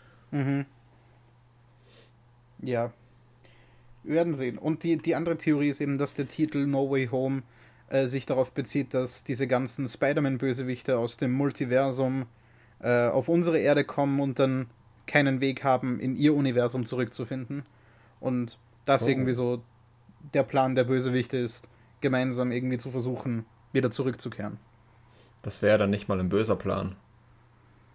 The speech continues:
Speaker 1: Nö, nicht unbedingt.
Speaker 2: Aber
Speaker 1: Außer
Speaker 2: das
Speaker 1: es hat irgendwie, außer es hat dann irgendwie Zusammenhänge mit der T V A und sie dürfen das nicht, weil Variant-Zeug und
Speaker 2: Oh,
Speaker 1: so.
Speaker 2: oh, das wäre
Speaker 1: Aber
Speaker 2: spannend,
Speaker 1: dafür
Speaker 2: wenn sie
Speaker 1: müsst ihr die neue Serie Loki schauen.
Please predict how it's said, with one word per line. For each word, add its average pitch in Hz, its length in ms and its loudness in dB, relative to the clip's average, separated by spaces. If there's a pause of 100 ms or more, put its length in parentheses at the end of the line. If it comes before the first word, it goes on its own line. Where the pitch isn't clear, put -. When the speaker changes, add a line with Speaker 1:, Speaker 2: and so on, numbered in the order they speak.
(260)
Speaker 1:
Nö, 156 260 4 (440)
nicht 151 180 -4
unbedingt. 151 360 -4 (1160)
Speaker 2:
Aber 147 120 6
Speaker 1:
Außer 165 220 6
Speaker 2:
das 170 100 2
Speaker 1:
es - 60 2
hat 165 160 2
irgendwie, 156 720 0 (400)
außer 135 220 2
es 147 80 2
hat 147 140 2
dann 147 120 2
irgendwie 135 480 0
Zusammenhänge 131 640 0
mit 131 440 -2 (120)
der 135 100 0
T 147 240 -2
V 135 400 4
A - 20 4
und 123 120 0
sie 131 120 -2
dürfen 127 300 2
das 120 160 0
nicht, 123 180 -4
weil 117 280 -2
Variant-Zeug 120 920 -2
und 107 60 6
Speaker 2:
Oh, 113 300 6
Speaker 1:
so. 85 60 2
Speaker 2:
oh, 98 100 4
das 110 260 0
wäre 95 160 4
Speaker 1:
Aber 95 40 0
Speaker 2:
spannend, 135 320 4
Speaker 1:
dafür 185 320 6
Speaker 2:
wenn 143 60 4
sie 143 60 2
Speaker 1:
müsst 143 200 -2
ihr 139 60 0
die 127 60 -2
neue 131 260 4
Serie 123 320 2
Loki 135 340 -2
schauen. 90 340 -10